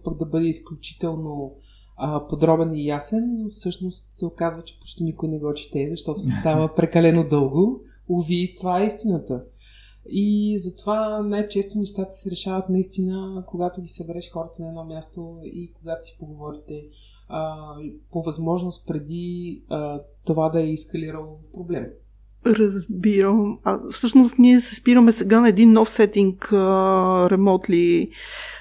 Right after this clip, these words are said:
Speaker 3: работата. А, ти каза, че това е ново за тебе и се учите в момента? Или справяте ли се? Как се справяте?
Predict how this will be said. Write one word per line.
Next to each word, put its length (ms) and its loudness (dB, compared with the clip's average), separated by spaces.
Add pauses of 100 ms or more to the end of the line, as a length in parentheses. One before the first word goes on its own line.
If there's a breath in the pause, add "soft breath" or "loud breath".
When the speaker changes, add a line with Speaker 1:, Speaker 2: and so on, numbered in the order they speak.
Speaker 3:
работата. 800 6 (1080 loud breath)
А, 380 4 (180)
ти 140 0
каза, 300 4
че 160 6
това 180 4
е 40 8
ново 240 8
за 200 4
тебе 480 4
и 320 4
се 120 2
учите 640 4
в 40 -20
момента? 500 2 (160)
Или 520 2
справяте 540 2
ли 100 6
се? 140 2
Как 220 0
се 100 -14
справяте? 680 0